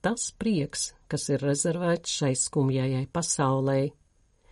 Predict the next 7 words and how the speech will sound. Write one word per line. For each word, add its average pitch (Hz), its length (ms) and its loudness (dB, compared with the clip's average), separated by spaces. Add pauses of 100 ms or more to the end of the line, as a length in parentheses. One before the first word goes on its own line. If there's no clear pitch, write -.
(420)
Savukārt 135 600 -2
franču 156 480 4
rakstnieks 190 540 0
Leons 160 400 6
Blejs 160 440 4
mums 165 300 2
ir 156 80 4